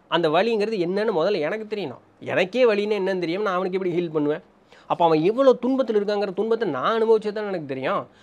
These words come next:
அதனால நான் வாலண்டியரா இந்த துன்பத்தை நான் வாங்கிட்டு வந்துட்டேன். அப்ப நான் அதை அண்டர்ஸ்டாண்ட் பண்ணி நான் அக்செப்டன்ஸ் கொடுத்துக்கிட்டேன்னா, அப்ப இந்த துன்பம் எனக்கு தெரியுதுங்கும் பொழுது,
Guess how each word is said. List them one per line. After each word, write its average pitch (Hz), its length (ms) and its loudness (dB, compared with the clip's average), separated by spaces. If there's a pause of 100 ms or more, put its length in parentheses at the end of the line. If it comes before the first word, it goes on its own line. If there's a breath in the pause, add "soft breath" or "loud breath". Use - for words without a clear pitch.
(120 soft breath)
அதனால 262 360 2
நான் 349 140 -4
வாலண்டியரா 226 380 0
இந்த 214 180 -4
துன்பத்தை 180 380 -2
நான் 160 140 0
வாங்கிட்டு 160 60 0
வந்துட்டேன். 139 640 -4
அப்ப 160 220 -2
நான் 156 240 4
அதை 147 180 -2
அண்டர்ஸ்டாண்ட் 226 380 -6
பண்ணி 165 240 -4
நான் 151 180 -4
அக்செப்டன்ஸ் 202 360 -8 (100)
கொடுத்துக்கிட்டேன்னா, 135 380 -6
அப்ப 131 280 -4
இந்த 143 200 -2
துன்பம் 233 300 -2
எனக்கு 160 320 -2
தெரியுதுங்கும் 147 260 -2
பொழுது, 127 580 0